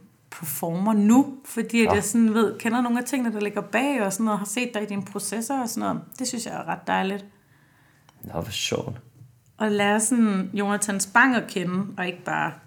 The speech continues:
Speaker 1: "Jonathan Spang!"
Speaker 2: Ja. Jeg,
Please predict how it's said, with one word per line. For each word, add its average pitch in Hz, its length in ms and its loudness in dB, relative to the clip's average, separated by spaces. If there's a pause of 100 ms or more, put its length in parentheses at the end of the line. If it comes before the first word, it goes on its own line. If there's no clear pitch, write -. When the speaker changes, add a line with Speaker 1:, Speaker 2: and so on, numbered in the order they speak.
Speaker 1:
"Jonathan 269 520 4
Spang!" 233 420 2 (360)
Speaker 2:
Ja. 123 200 10 (920)
Jeg, 131 240 8